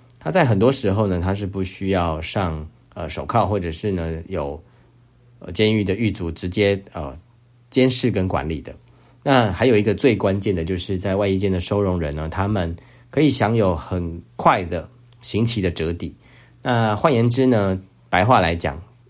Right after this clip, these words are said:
意思就是说，比方说要关十年，但实际上关不到十年，因为依据他的表现良好，可以用很快速的方式来折抵刑期。这是外役间收容人跟一般监狱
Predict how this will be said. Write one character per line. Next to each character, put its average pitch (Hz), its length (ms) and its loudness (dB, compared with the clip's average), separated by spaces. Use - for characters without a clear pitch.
意 127 100 2
思 101 160 -2
就 101 140 -2
是 98 120 -4
说， 95 220 -4
比 87 160 -4
方 107 180 0
说 107 380 0
要 117 180 0
关 104 300 0
十 87 300 -2
年， 87 260 0
但 104 180 -2
实 90 200 -6
际 98 120 -2
上 92 300 -2
关 95 180 -2
不 80 80 -4
到 90 140 -2
十 90 220 -6
年， 82 180 -4
因 104 100 -2
为 101 200 -2
依 92 500 0
据 117 240 0
他 98 180 -4
的 92 240 -2
表 98 100 -2
现 190 140 6
良 113 200 4
好， 87 200 0
可 101 140 -2
以 90 240 -2
用 107 220 0
很 85 160 -6
快 139 160 4
速 123 160 0
的 98 140 2
方 101 200 0
式 - 160 -4
来 80 100 0
折 85 200 -2
抵 - 180 -4
刑 - 260 -6
期。 - 280 -4
这 123 160 4
是 95 520 0
外 101 100 0
役 95 140 2
间 92 360 -2
收 107 220 -2
容 87 140 0
人 80 180 -4
跟 92 240 -2
一 147 80 -2
般 107 260 2
监 107 240 0
狱 98 200 0